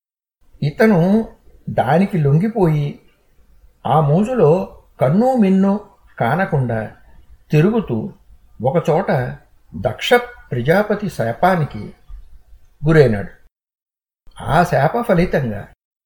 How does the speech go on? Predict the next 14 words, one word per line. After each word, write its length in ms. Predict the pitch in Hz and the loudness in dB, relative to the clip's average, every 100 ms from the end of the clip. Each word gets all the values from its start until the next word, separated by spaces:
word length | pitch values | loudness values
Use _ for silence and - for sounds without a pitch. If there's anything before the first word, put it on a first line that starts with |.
| _ _ _ _ _ | _ _ _ _ _
శాక 440 | - 143 156 - | -6 0 0 0
ద్వీపంలో 840 | 254 160 143 180 202 139 117 156 185 - 113 | -6 -4 -4 -2 -2 -2 -2 -4 -8 -12 -6
యక్షుడిగా 800 | 127 - - 226 151 117 117 - _ _ - | -6 -6 -6 -2 -2 -2 -6 -12 _ _ -12
వందేళ్లు 960 | 104 123 175 160 139 175 226 139 135 165 | -2 2 2 2 2 0 0 -2 -2 -4
జీవితం 640 | 131 120 143 170 120 107 147 - | -4 -4 -4 0 -2 -2 -8 -2
సాగించాడు. 540 | 123 127 123 117 104 - _ _ _ _ _ _ _ _ - | 0 0 -2 -6 -10 -14 _ _ _ _ _ _ _ _ -8
ఆ 260 | 120 147 165 | 2 4 4
పైన 560 | 147 226 254 117 127 160 - - - - - | 2 0 -4 -2 -4 -6 -10 -12 -14 -10 -4
అగ్నిదేవుడి 800 | 123 131 202 214 240 254 269 - - | -2 0 0 2 0 -2 -4 -10 -2
అనుగ్రహం 580 | 123 156 165 175 185 214 | 0 0 2 2 4 4
వల్ల 400 | 185 143 - - - - - - - | 0 -2 -8 -10 -18 -20 -20 -20 -18
శాప 380 | - 151 156 214 | 0 2 4 2
విమోచనం 720 | 180 147 165 156 123 131 262 _ _ _ _ _ _ _ _ _ - | 0 2 2 0 -4 -6 -8 _ _ _ _ _ _ _ _ _ -6
జరిగింది. 500 | 113 120 123 101 - | 0 0 0 -8 -14